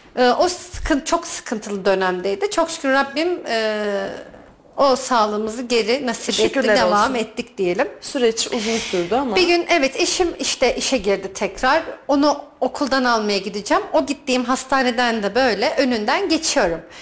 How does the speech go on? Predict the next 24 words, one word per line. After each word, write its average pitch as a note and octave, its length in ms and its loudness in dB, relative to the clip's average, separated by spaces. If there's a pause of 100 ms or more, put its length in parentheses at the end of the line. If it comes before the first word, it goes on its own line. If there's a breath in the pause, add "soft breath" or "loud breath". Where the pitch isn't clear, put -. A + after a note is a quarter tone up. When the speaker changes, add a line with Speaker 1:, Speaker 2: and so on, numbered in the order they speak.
(220 loud breath)
Speaker 1:
Ama F4 240 4
diyorum A4 260 2
ki, B3 100 -12 (120)
"Ben F4+ 220 4 (180)
bugün D4+ 340 -2
buraya D4+ 240 2
gideceğim." D4+ 480 0 (180)
İşte - 260 -4
karar B3 360 2
verdiğimiz, G3+ 440 -2
organizasyona A#3+ 760 0
karar C4+ 340 2
verdiğimiz G#3 540 -2
günden E4 400 0
bir F4 100 4
hafta B3+ 300 0
sonrasında, F3+ 560 -2
Speaker 2:
Hı C4 40 0
hı. B3 60 0
Speaker 1:
tamam C4 360 0
mı? - 100 -10 (840 loud breath)
Ee, D4+ 520 4 (280)
"Ben A4+ 180 2
konuşacağım. G4 640 2